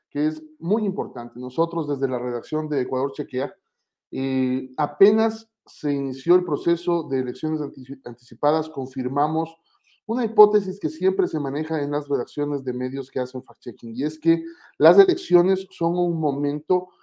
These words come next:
en el cual se dispara la des-, desinformación. Es uno de los tres momentos en los cuales la desinformación se dispara.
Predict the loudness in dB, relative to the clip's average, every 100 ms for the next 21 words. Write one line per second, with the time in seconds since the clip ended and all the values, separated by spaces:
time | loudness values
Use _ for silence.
0 | _ -8 -4 -2 2 2 2 -4 -6 -4
1 | 4 6 6 2 -4 -10 -10 -10 -8 -10
2 | -10 -10 -10 -8 -6 -2 -2 -4 -2 -2
3 | 0 -2 -4 -6 -6 -6 -8 -4 -4 -2
4 | -4 -8 -18 -18 -18 -12 -10 -8 -10 -2
5 | 0 0